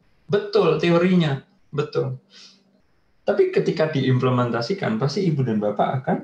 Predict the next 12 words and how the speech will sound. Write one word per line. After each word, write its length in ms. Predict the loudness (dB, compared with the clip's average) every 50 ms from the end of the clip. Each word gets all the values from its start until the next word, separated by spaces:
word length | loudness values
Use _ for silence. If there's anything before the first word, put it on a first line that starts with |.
| -8 _ _ _ _ _ _ _ _ _ _ -2
lebih 240 | 0 2 4 4 2
berat 320 | 2 2 2 0 0 -2
ke 80 | -4 -4
sini. 400 | -2 -4 -4 -4 -4 -4 -6 -8 -10 -12 _ _ _ _ -6 -6
Ya, 160 | -6 -6 -6
kenapa? 640 | -4 -2 0 0 0 0 0 0 0 0 -2 -4 -8 _ _ _ _ _ _
Karena 880 | _ -2 -2 0 0 -2 -2 -2 -4 -2 -2 0 2 2 2 2 2 0 -4 -8 -12 -12 -14 -14 -16 _
di 160 | -6 -6 -4
sini 720 | -2 -2 -2 0 0 0 2 2 4 4 4 4 2 0 -2 _ _ _ _ _ -4
ada 240 | -4 -2 0 0 0
tambahan. 720 | 2 4 4 4 4 4 2 2 2 2 2 2 0 -2 -4 -8 -20 -20 _ _ _ _ _ _ _ _ _ _ _ -18 -18 -18 -18 -20 _ _ _ _ _ _ _
Ya. 320 | -8 -4 -2 -2 -2 -2